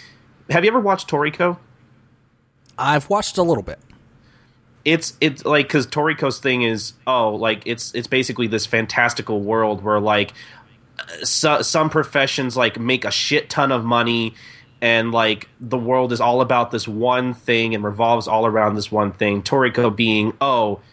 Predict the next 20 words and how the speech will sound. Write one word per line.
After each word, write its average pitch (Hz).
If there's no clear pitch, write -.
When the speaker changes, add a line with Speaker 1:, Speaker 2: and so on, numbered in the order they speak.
Speaker 1:
we 123
always 120
gotta 113
eat 127
the 120
tastiest 117
food, 117
and 110
our 123
entire 120
world 120
just 110
revolves 107
around 101
eating 101
food. 98
And 104
you 117
have 120
people 110